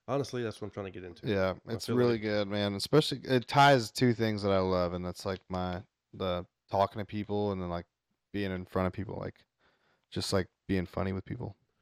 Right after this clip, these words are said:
Speaker 1: Uh, yeah.
Speaker 2: <laughs> I don't know, man. Um,
Speaker 1: I'm
Speaker 2: I
Speaker 1: kinda
Speaker 2: think
Speaker 1: introverted. That's the only thing I worry about.
Speaker 2: Well, and, but you, you can, I don't know. I feel like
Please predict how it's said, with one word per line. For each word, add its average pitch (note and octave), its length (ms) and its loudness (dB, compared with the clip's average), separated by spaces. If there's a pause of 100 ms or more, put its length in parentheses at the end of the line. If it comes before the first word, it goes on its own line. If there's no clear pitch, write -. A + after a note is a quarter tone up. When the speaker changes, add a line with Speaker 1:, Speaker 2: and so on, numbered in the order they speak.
(300)
Speaker 1:
Uh, F#2+ 540 -10 (3750)
yeah. G#2 400 -8 (600)
Speaker 2:
<laughs> - 380 2 (1600)
I C#3+ 80 6
don't D3 100 4
know, C3 120 6
man. A2 300 8
Um, A#2 560 4
Speaker 1:
I'm - 80 -12
Speaker 2:
I B2+ 100 2
Speaker 1:
kinda - 20 4
Speaker 2:
think B2+ 240 2
Speaker 1:
introverted. F#2 440 -10
That's A2 180 -4
the A2 60 -4
only G2+ 140 -6
thing F#2+ 60 -8
I F#2 40 -10
worry F#2+ 200 -12
about. F#2+ 240 -12
Speaker 2:
Well, - 120 -8
and, F3+ 240 0 (120)
but C#3 160 2
you, C#3 300 4
you D#3 140 4
can, B2+ 280 4 (220)
I C#3+ 80 2
don't C3+ 120 2
know. G#2+ 60 8
I A#2 60 8
feel F3+ 240 0
like D#3 360 2